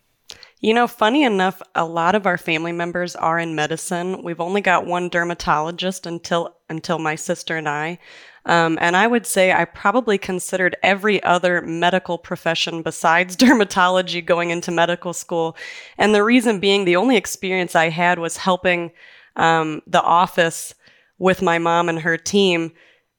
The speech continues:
convert all of their paper charts over to an E M R. And so I can say that left such a bitter taste in my mouth <laughs> that,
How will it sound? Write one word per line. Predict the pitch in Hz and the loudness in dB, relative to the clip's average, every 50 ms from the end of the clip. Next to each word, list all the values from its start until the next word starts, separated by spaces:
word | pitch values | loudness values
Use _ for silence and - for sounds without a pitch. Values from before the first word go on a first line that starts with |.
| _ _ | _ _
convert | - 233 202 202 190 202 196 190 | 0 2 2 4 4 4 4 6
all | 175 180 190 208 220 | 6 6 6 4 4
of | 220 202 170 | 2 0 0
their | - 185 180 180 | 2 2 2 2
paper | - - 214 214 - 202 | 0 -2 -2 -2 0 -2
charts | 180 175 - - 170 160 165 165 - - - | -2 0 0 0 2 0 0 -2 -6 -8 -4
over | 175 180 165 175 175 | -4 -2 -2 -2 -4
to | 175 - - 170 | -4 -4 -4 -2
an | 165 156 - | -4 -4 -4
E | 180 170 165 | -4 -4 -2
M | 165 165 | 0 2
R. | 165 165 160 151 143 147 | 2 4 4 4 2 2
And | 160 175 | 0 -4
so | - - 180 175 | -2 0 2 2
I | 180 196 | 2 2
can | - 233 202 | 2 0 -2
say | 190 - 196 180 180 | 0 0 0 2 4
that | 175 190 190 - | 4 2 2 2
left | 202 202 202 - | 0 0 -2 0
such | - - 208 - | -2 -2 -2 0
a | - 185 | -2 -2
bitter | 165 156 196 196 208 190 | -2 0 0 2 2 2
taste | 185 - - - 196 202 214 - - | 0 0 0 0 0 0 0 0 -2
in | 196 190 | 0 0
my | 175 170 170 | 2 2 0
mouth | 170 170 165 160 165 196 - | 2 2 2 4 2 2 2
<laughs> | |
that, | 226 247 302 330 247 311 - | 4 4 6 6 6 4 0